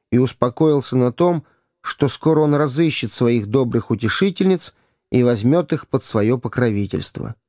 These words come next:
Едва он успел это подумать, как в камеру вошёл тюремщик со своими помощниками и приказал вести арестантов во двор. Король был в восторге. Наконец-то он опять увидит синее небо,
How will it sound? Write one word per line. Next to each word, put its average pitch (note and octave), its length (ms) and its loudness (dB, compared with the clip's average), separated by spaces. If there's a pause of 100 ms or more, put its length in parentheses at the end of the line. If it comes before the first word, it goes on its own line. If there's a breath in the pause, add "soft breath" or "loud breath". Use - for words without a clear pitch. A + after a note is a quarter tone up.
(400)
Едва C3+ 580 2
он D#3+ 160 2
успел D#3+ 420 0
это D#3 200 0
подумать, D3+ 640 0 (440)
как - 200 0
в - 100 -10
камеру F3 420 2
вошёл C#3+ 460 0
тюремщик E3+ 680 0
со C#3+ 120 -2
своими D3 420 2
помощниками A#2+ 920 -2 (480)
и G#2 60 0
приказал A#2+ 580 0
вести A#2+ 380 0
арестантов B2 800 -2
во A#2+ 100 2
двор. G2+ 380 -4 (760)
Король G3 380 2
был F3 240 0
в D3+ 60 -2
восторге. B2+ 720 -2 (440)
Наконец-то F#3+ 800 0
он F#3+ 140 2
опять F#3 440 0
увидит D#3+ 400 0
синее D#3+ 400 2
небо, D3 480 2